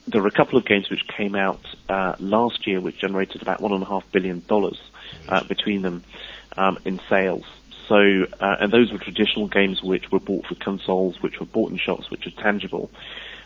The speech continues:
Um, and you had people queuing up, um, you know, at midnight to, uh, be the first to bu-, to buy that game. So, uh, there are lots of different models for games, uh, which are out there, and social games is just one aspect, um, o-, of that model.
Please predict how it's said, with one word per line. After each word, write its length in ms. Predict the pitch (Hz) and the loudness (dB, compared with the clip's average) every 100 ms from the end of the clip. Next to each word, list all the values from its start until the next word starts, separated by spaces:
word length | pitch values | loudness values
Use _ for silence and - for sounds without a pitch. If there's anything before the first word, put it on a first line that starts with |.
| - | -2
Um, 320 | 95 92 95 - | 0 2 0 0
and 100 | 110 | 0
you 60 | |
had 140 | 101 - | 0 -4
people 340 | 110 - 98 | -8 -6 -8
queuing 400 | - - 107 101 98 | -6 0 0 2 2
up, 400 | - - - 92 | 0 -4 -10 -4
um, 320 | 92 92 87 - - | -4 -4 -8 -12 -6
you 80 | 95 | -6
know, 60 | - | 0
at 220 | 95 - | -2 0
midnight 440 | 95 - 95 90 - - | -2 -2 -2 -2 -4 -6
to, 320 | 92 92 90 | -4 -4 -2
uh, 100 | 90 | -4
be 180 | 85 92 | -2 -4
the 80 | 82 | -4
first 260 | - 90 - | -6 -6 -6
to 60 | |
bu-, 200 | 82 85 - | -4 -6 -6
to 40 | |
buy 180 | 92 92 | -4 -2
that 200 | 90 - | -2 -4
game. 260 | 95 90 - - - - - - - - | -6 -6 -10 -16 -16 -16 -18 -20 -20 4
So, 320 | 110 104 104 - | 8 8 6 2
uh, 140 | 104 113 | -2 2
there 100 | 110 | 4
are 60 | |
lots 300 | 113 135 - | 8 6 6
of 60 | 117 | -2
different 260 | 120 - 107 | -4 -2 0
models 300 | 104 92 - - | 0 0 -6 -4
for 280 | 98 95 90 - | 0 2 0 2
games, 400 | 101 92 87 - - | 2 2 -4 -8 -4
uh, 220 | 90 85 | -2 -2
which 240 | 95 - | -4 -4
are 140 | 92 92 | -2 0
out 180 | 90 | -2
there, 200 | 87 92 - - - - | -4 -6 -8 -18 -20 -4
and 240 | - 98 92 | 0 2 4
social 240 | 107 101 98 | 2 4 2
games 240 | 98 90 | 0 0
is 100 | 90 | -4
just 260 | - 92 - | -4 -6 -4
one 120 | 92 | -4
aspect, 520 | 92 - 90 - - | -4 -4 -8 -8 -10
um, 280 | 95 90 87 - - | -8 -6 -8 -10 -8
o-, 100 | - | -6
of 140 | - - | -6 -4
that 160 | 87 | -4
model. 340 | 95 92 - | -2 -2 -4